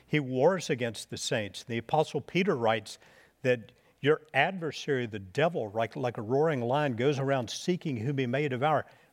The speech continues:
Resist him, firm in the faith, knowing that the same sufferings are being accomplished by your brethren throughout the world. It's a type of suffering when you have to stand against the attacks of the devil.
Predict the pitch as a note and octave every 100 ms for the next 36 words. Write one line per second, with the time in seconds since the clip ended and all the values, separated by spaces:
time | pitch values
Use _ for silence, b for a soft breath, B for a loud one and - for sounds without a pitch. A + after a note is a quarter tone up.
0 | - C#3 A#2+ B2 G3 - E3+ A#2+ - E3
1 | F#3+ F3+ C3+ G#2 F3+ F#3 C#3 D3 F3+ D#3
2 | A2 C#3+ - F#3+ F#3 E3+ - F#3 G3+ -
3 | D3 G#2+ - B B B _ C3 D#3 D3
4 | A#2 - F3+ G3+ C3+ A2 - - B2 B2
5 | A#2+ A2 D3+ E3 B2 B2+ A2 G#2 B2 A#2+
6 | D3+ F#3 F#2+ - _ _ b b b -
7 | D3+ - - E3+ - - - - F3+ F#3+
8 | C#3 A2+ F#2 b b b - C3+ C#3+ -
9 | - - - D3+ D#3+ E3+ C#3 C#3 F#3 C#3
10 | - C#3 C3 - F3+ F#3 - C#3 A#2 A#2
11 | D#3 F#3 F2+